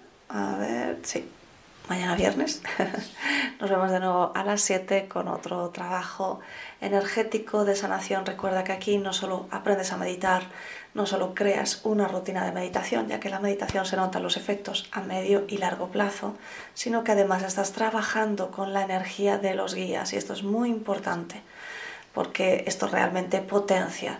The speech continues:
muchísimo cualquier efecto que puedas tener simplemente con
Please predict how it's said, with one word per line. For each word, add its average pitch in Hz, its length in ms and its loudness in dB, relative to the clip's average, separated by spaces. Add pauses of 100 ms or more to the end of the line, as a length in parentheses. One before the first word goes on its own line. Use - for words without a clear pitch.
(480)
muchísimo 196 760 0
cualquier 185 320 0
efecto 185 600 -2
que - 140 -4
puedas 175 320 0
tener 185 220 -2
simplemente 190 680 2
con 180 400 -6